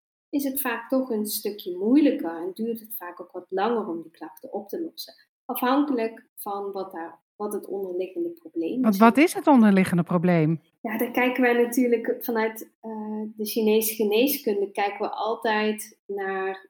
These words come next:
Speaker 1: wat maakt dat jij opvliegers en nachtzweten hebt. Of misschien, eh, voel je je een Michelin-popje of kom je heel snel aan en val je niet meer af. Ik bedoel, de klachten zijn natuurlijk verschillend.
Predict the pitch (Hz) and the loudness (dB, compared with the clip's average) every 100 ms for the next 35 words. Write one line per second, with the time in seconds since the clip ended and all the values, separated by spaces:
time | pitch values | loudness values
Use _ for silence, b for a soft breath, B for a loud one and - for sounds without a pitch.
0 | - 208 196 196 202 202 214 269 - 220 | -10 -4 -4 -4 -4 -2 0 -2 -4 -4
1 | 202 190 196 196 208 226 226 _ _ - | -2 -2 0 0 0 0 -2 _ _ -6
2 | 214 - 214 208 208 180 185 190 - - | -4 -4 -4 -4 -6 -4 -4 -4 -8 -4
3 | 190 185 185 180 180 - - - - - | -4 -4 -8 -8 -8 -10 -16 -10 -10 -6
4 | - 180 180 - _ _ _ - 339 349 | -4 -4 -6 -12 _ _ _ -20 -20 _
5 | 339 - 359 _ _ _ _ _ _ _ | _ -20 -20 _ _ _ _ _ _ _
6 | _ _ - - 208 196 190 190 202 202 | _ _ -14 -4 -2 0 -2 -2 -4 -2
7 | 226 214 220 220 214 208 - 196 190 - | -2 0 0 -2 -4 -4 -4 -4 -6 -8
8 | 190 185 185 185 214 208 - 196 185 - | -8 -8 -6 -2 0 -2 -6 -8 -8 -8
9 | 190 190 180 190 190 180 - 185 190 202 | -6 -4 -6 -6 -6 -6 -6 -4 -2 -2
10 | 214 220 - 254 262 - - 202 196 190 | -4 -6 -4 -2 -2 -6 -10 -10 -8 -8
11 | - 190 - 196 - 180 175 - - 190 | -4 -4 -6 -14 -12 -12 -12 -16 -16 -14
12 | - 196 190 226 339 | -10 -8 -6 -2 -2